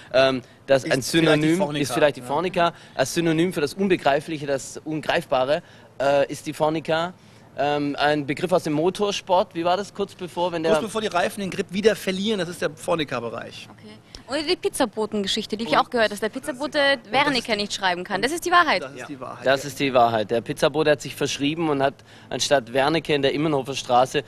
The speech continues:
Speaker 1: Fornica in der Emmenhofstraße geschrieben und die Pizza kam trotzdem an. Wir vermuten, dass heute noch ein Herr Fornica in der Emmenhofstraße sitzt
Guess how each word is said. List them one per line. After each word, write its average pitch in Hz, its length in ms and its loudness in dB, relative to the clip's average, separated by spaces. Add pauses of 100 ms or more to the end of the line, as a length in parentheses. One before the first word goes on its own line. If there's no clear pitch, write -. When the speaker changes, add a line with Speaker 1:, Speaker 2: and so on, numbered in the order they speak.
(140)
Speaker 1:
Fornica 208 600 2
in 151 100 -2
der 151 200 2
Emmenhofstraße 143 1080 6
geschrieben 156 300 -4
und 160 40 -2
die 151 60 -4
Pizza 185 320 0
kam 160 180 -2
trotzdem 202 460 0
an. 160 260 0 (300)
Wir 214 140 -2
vermuten, 208 360 0
dass 165 180 4
heute 180 240 4
noch 160 240 2
ein 147 160 2
Herr 139 160 0
Fornica 165 520 2
in 143 80 0
der - 140 0
Emmenhofstraße 143 840 0
sitzt - 420 -6